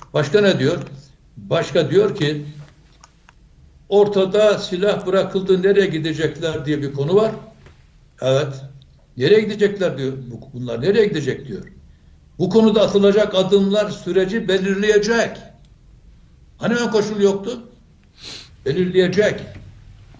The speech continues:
Başka, aynen onun sözlerini okumak için bakıyorum. İnfaz yasasından tutun da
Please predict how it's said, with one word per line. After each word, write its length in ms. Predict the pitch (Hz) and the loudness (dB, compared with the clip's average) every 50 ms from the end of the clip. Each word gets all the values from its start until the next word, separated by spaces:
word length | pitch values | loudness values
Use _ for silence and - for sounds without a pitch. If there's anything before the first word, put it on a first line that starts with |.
| - - - | -20 -10 -8
Başka, 520 | 143 143 139 - 190 202 214 208 202 - - - - | -6 -6 -4 -2 -2 0 0 -2 -4 -8 -14 -10 -4
aynen 340 | - 220 220 208 202 190 180 | -2 0 0 2 0 0 0
onun 180 | 180 175 175 | -2 -2 -4
sözlerini 460 | 147 - - 147 127 113 135 135 131 135 | -6 -6 -4 -4 -4 -2 -2 -2 0 -2
okumak 380 | 131 131 143 143 139 127 - - | -2 -2 -2 -2 -2 -2 -2 -4
için 240 | - - - 90 - - - - - - - - - | -8 -8 -10 -10 -12 -16 -20 -20 -20 -20 -20 -20 -16
bakıyorum. 800 | - 92 123 139 139 135 139 131 127 135 170 175 180 - - - - - - - - - - | -4 0 0 0 0 0 0 2 2 2 0 -2 -4 -6 -10 -14 -18 -20 -20 -20 -14 -4 -2
İnfaz 520 | 160 165 160 147 - 190 208 220 208 196 | 0 2 2 2 4 4 4 4 6 4
yasasından 680 | 202 196 - 196 - - 190 185 180 175 180 175 160 - | 4 4 4 2 2 0 -2 -2 0 2 0 0 0 -2
tutun 380 | - 156 - 233 240 226 - | -8 -8 -6 -2 -2 0 0
da 260 | 180 135 107 - - | 0 0 -2 -4 -8